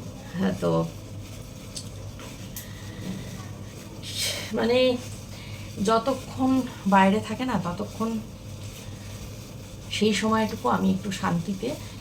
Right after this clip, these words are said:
মানে চার গোটা চত্বরটুকু, যেটুকু আমার এই আটশো স্কয়ার ফিটের মধ্যে একটু ঘোরাফেরা,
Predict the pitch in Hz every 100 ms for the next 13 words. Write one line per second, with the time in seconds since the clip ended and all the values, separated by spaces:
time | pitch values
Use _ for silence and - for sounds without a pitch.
0 | - - 170 165 165 - - - - -
1 | 202 190 - 190 202 196 196 - - -
2 | 196 - 202 - 185 165 185 190 190 98
3 | 127 90 87 - - - 170 - 175 165
4 | 170 85 85 - - - - - - -
5 | 160 165 160